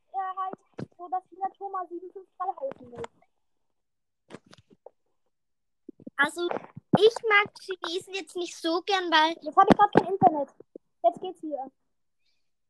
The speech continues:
Speaker 2: weil die Chinesen haben uns ja Corona gebracht.
Speaker 1: Ähm, ja.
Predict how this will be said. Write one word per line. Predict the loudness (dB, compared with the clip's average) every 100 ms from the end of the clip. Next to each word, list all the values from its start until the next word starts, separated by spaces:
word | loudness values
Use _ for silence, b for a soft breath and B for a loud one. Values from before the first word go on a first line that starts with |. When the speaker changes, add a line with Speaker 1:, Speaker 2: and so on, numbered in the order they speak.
| _
Speaker 2:
weil | -8 -2
die | -2
Chinesen | -4 -8 -8 -6 -6 -6 -6
haben | -6
uns | -10 -10
ja | -10
Corona | -4 -2 2 2 2 2 0 -2
gebracht. | -6 -6 -4 0 0 0 -8 -20 -20 -20 _ _ _ _ _ _ _ _ _ _ -20 _ _ _ _ -20 -20 -20 -20 _ _ _ _ _ _ -16 -16 _ _ _ -20 -20 -20 -20 -20 -18 -14 -14 -14 -10
Speaker 1:
Ähm, | -4 0 4 6 4 0 -2
ja. | 2 2